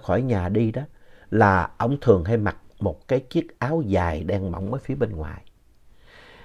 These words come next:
Nhưng mà nó giống như cái chiếc áo the đó. À, rồi bên trong thì có mặc một bộ, bộ đồ bà ba trắng. Cho nên nhìn á, thì là cái chiếc áo dài đen,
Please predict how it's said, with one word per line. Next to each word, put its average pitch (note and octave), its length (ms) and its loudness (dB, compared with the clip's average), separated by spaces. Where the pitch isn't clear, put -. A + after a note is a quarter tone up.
Nhưng D#3+ 240 6
mà F2+ 200 4
nó E3+ 120 6
giống G3+ 200 8
như F#3+ 140 0
cái G3 100 0
chiếc G#3 280 -4
áo G#3 200 6
the E3+ 340 0
đó. E3+ 100 -10
À, F2 200 -4
rồi A2+ 140 6
bên C#3 220 4
trong B2+ 260 2
thì G#2+ 120 -2
có C#3 180 0
mặc C3+ 260 -4
một F#2 180 -2
bộ, F2+ 320 0
bộ G2+ 160 6
đồ F#2+ 180 4
bà F2+ 180 -2
ba F#2 180 -4
trắng. D3 360 -6
Cho D3+ 100 10
nên C3+ 260 6
nhìn B2 340 10
á, D3+ 100 0
thì G2 360 4
là G#2 320 6
cái D#3 220 -2
chiếc G3+ 200 -2
áo E3+ 140 4
dài F#2+ 240 2
đen, A#2 260 0